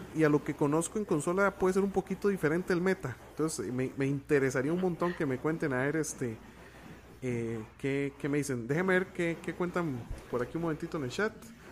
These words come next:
Dice don Pablo Peñaranda, había escuchado en el foro que había ciertos bugs que se podía poner el es-, en, en el spawn.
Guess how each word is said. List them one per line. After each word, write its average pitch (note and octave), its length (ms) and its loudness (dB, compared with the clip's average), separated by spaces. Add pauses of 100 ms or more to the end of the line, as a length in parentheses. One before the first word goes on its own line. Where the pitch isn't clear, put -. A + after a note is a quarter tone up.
(380)
Dice D#3+ 300 2
don C3 220 4
Pablo G#3 560 6 (880)
Peñaranda, D#3+ 720 0 (440)
había B2+ 120 6
escuchado F3 320 -2
en F3+ 60 0
el E3+ 40 -2
foro G3 300 2
que C#3 220 2
había D#3+ 360 2
ciertos F3+ 440 -2
bugs G#3 340 4
que D#3+ 120 -4
se C#3 120 0
podía C3+ 280 0
poner E3 300 -2
el D3+ 260 0
es-, A#2+ 300 -4
en, C3+ 140 -4
en A#2+ 280 -4
el B2 160 -2
spawn. G#3 520 -4